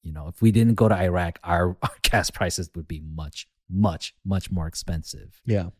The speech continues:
Speaker 1: Right? So I look back at those times, and I was a senior in high school when we first got into Iraq.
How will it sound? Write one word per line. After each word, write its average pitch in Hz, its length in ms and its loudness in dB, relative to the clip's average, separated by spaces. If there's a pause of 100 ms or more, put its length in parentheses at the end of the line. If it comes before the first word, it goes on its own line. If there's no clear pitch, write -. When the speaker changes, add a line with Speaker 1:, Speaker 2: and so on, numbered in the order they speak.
(220)
Speaker 1:
Right? 78 300 -8 (640)
So 95 560 0 (1600)
I 107 140 8
look 139 320 6
back 135 240 6
at 120 160 2
those 110 200 8
times, 78 640 -4 (140)
and 92 260 0
I 113 160 4
was 117 500 8
a 98 60 -4
senior 151 480 4
in 123 60 6
high 110 140 4
school 95 260 2
when 82 180 -4
we 82 120 -6 (220)
first 98 360 -2 (220)
got 82 200 -10
into 80 240 -12
Iraq. 69 500 -20